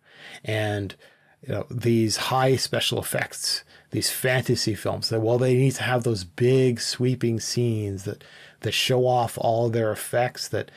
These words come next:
that demonstrate the world. It's not acting in there. It's graphics. It's,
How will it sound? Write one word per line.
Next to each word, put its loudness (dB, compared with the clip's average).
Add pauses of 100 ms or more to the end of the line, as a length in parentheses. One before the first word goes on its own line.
(260)
that -6 (400)
demonstrate 0
the 0
world. 0
It's -4
not 2 (640)
acting 0
in 4
there. 0
It's -2
graphics. -4
It's, -8